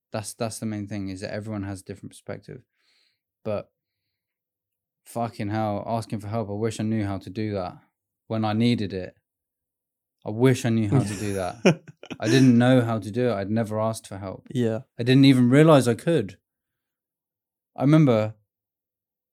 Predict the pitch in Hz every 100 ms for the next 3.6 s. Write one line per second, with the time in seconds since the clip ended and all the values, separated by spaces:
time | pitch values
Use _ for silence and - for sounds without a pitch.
0 | - 113 120 107 - 123 135 139 143 135
1 | 131 120 107 107 123 117 113 113 110 104
2 | 104 98 - _ - 107 104 104 95 -
3 | 110 98 - 98 85